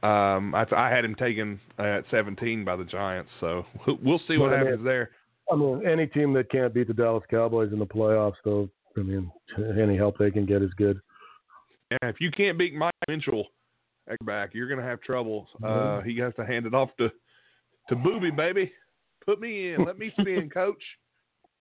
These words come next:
Speaker 1: <laughs> Thank you, Bailey. I, I've missed you.
Speaker 2: Oh, man.
Speaker 1: <laughs> Pick
Speaker 2: It takes the best,
Speaker 1: twenty-two.
Speaker 2: it takes a best friend to laugh at shit like that, let me tell you.
Speaker 1: Yeah, it does.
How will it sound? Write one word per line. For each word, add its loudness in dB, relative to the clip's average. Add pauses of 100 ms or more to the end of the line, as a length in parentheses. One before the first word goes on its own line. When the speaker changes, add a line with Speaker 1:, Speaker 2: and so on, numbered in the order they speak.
(140)
Speaker 1:
<laughs> 0 (2500)
Thank 0
you, -6
Bailey. -4
I, -2
I've -6
missed -10
you. -10 (680)
Speaker 2:
Oh, 0
man. -2 (480)
Speaker 1:
<laughs> -20
Pick -4 (1300)
Speaker 2:
It 4
takes 0
the 2
best, 4
Speaker 1:
twenty-two. 0
Speaker 2:
it -6
takes 0
a -2
best 2
friend -2
to 0
laugh 0
at -2
shit 0
like -2
that, -2
let -2
me -2
tell -4
you. -2
Speaker 1:
Yeah, -4 (520)
it -2
does. -2